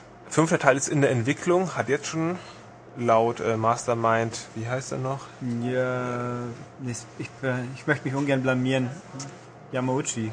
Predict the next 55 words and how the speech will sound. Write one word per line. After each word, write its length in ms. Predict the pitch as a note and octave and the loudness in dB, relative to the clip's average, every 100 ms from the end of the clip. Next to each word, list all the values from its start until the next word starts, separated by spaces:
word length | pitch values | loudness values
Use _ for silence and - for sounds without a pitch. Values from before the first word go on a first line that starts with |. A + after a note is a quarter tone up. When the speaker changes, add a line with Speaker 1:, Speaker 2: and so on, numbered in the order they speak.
| - | -4
Speaker 2:
Kazunori 320 | B2 B2 B2+ | -2 2 6
Speaker 1:
Ja, 80 | C3+ | 8
den 100 | C3 | 8
hatte 80 | C3 | 6
ich 60 | C3 | 6
Speaker 2:
Yamauchi. 60 | C#3 | 6
Speaker 1:
nämlich 220 | C#3 C#3 | 6 8
auch 160 | C3 D3 | 6 6
gerade 220 | C3 A#2+ | 6 6
im 80 | A#2 | 8
Speaker 2:
Jetzt, 80 | B2+ | 6
Speaker 1:
Kopf, 140 | B2+ | 6
aber 120 | A#2 | 2
ich 80 | A2+ | 4
weiß 240 | B2 - D3+ | 2 2 2
nicht 340 | - - - | 0 -4 -8
Speaker 2:
ich 120 | D#3 C3+ | 2 10
Speaker 1:
ganz 80 | |
Speaker 2:
glaub, 200 | C#3 C#3+ D3 | 10 10 8
äh, 160 | C3+ | 4
Speaker 1:
sicher. 200 | C3+ B2 - | 2 -4 2
Speaker 2:
wenn 160 | D3 | 6
das 160 | D#3+ D3+ | 6 6
nicht 240 | F3 F3 | 4 8
war, 300 | D#3+ D#3 D3+ | 10 12 10
haben 100 | D3 | 6
wir 60 | D3+ | 2
uns 120 | C#3 | 2
das 140 | - - | 0 0
grad 160 | C3+ | 2
blamiert, 320 | C3 B2+ C#3 | 2 4 4
aber 160 | C3+ B2+ | 4 2
ich 100 | C3 | 2
glaub, 160 | C3 B2 | 0 0
das 80 | |
stimmt 240 | - A2 G#2+ | -2 -2 -4
schon. 120 | A2 G2+ - - | -4 -4 -6 8
Speaker 1:
Ähm, 260 | B2 B2 | 10 10
hat 140 | C3 A#2+ | 8 6
schon 160 | B2+ | 6
sechzig 400 | B2 - B2+ - - B2+ | 4 2 -4 -6 -10 -4
Millionen 640 | A2+ A#2 A2+ A2+ A#2 A#2 F#2 | 2 4 4 4 4 2 2
U-S-Dollar 460 | F2 A2+ A#2 A2 | 2 2 2 2
verschlungen, 680 | - G#2 - B2 A2 G2 G2+ | 2 -4 2 2 4 2 2
was 300 | G#2 - - - - - - - - | 2 2 -4 -12 -16 -16 -16 -18 -12
verdammt 420 | - G#2+ G2+ F2 | 0 4 4 2
viel 140 | - F2+ | -6 -4
Geld 240 | F2+ F2+ | -4 -2
ist. 240 | B2+ - - - - - - A2 | -4 -4 -10 -16 -14 -16 -12 0
Ähm, 380 | G#2+ G#2 G2+ G2+ - - - - | 2 2 0 -6 -14 -18 -18 -4
da 100 | A#2 | -2
kann 160 | C3+ D3+ | 2 2
ich 60 | |
übrigens 180 | C#3+ C3+ | 2 2
anführen, 600 | C#3 C#3+ - A#2 C3 C#3 | 2 2 2 2 2 0